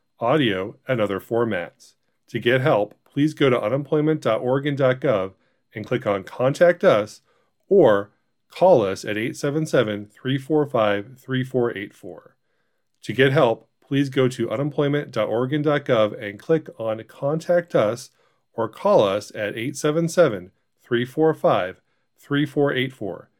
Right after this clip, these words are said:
T T Y users call seven one one. What to do if you experience discrimination. If you think that you have been subjected to discrimination under a W I O A Title One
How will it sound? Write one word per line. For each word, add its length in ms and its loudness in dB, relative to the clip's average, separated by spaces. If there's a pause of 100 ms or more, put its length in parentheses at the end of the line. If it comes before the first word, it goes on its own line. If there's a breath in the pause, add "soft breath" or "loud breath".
(260)
T 180 -4
T 180 -4
Y 220 2
users 480 -2
call 400 -4
seven 400 -2
one 260 -4
one. 380 -8 (760)
What 260 2
to 100 -6
do 280 4
if 280 -6
you 120 -2
experience 760 -2
discrimination. 920 -6 (680)
If 240 -4
you 160 -2
think 260 -2
that 140 -6
you 180 0
have 140 0
been 160 -2
subjected 640 -6
to 80 -8
discrimination 920 -4
under 300 -6
a 180 -10
W 440 -4
I 200 0
O 200 -2
A 260 -2
Title 360 -2
One 280 -2